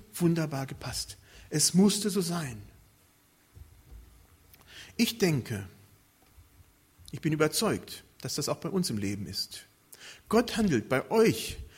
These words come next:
bei mir im Leben. Oftmals verstehen wir es nicht.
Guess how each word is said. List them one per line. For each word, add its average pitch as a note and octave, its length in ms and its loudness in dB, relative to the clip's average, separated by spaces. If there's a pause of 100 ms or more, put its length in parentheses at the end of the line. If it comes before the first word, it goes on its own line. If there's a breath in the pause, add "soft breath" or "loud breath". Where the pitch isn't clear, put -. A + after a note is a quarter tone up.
(240 loud breath)
bei D3 140 4
mir D3+ 520 6 (360)
im E3+ 160 2
Leben. G3 340 0
Oftmals B3 320 -2
verstehen C4+ 400 2
wir A#2 100 4
es - 100 -2
nicht. - 360 -12